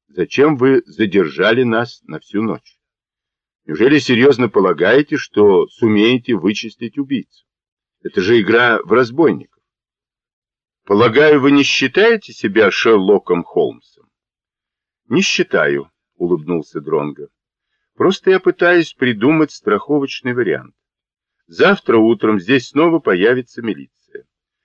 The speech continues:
Среди них ведь не все такие лентяи, как этот майор. Они обязательно осмотрят соседний дом и найдут труп несчастного парня. А потом зададут нам массу интересных вопросов.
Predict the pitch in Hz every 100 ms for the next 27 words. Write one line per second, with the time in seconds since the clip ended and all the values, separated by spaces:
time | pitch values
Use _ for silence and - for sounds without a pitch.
0 | _ - 120 123 139 196 202 175 160 -
1 | _ 107 127 - 208 151 131 110 95 98
2 | 90 101 90 73 - 80 80 78 - 76
3 | 67 60 _ _ _ _ _ _ 87 110
4 | 120 123 123 190 202 139 110 - 107 123
5 | 123 110 - 95 - 156 127 98 76 90
6 | 104 131 - _ _ _ 98 110 113 92
7 | 151 196 - 107 143 - 98 - 95 104
8 | 113 107 - 64 - _ _ _ _ _
9 | _ _ 101 135 135 233 220 127 110 117
10 | 202 220 185 175 147 113 135 185 - 160
11 | 143 - 87 123 - 135 - 104 - 64
12 | _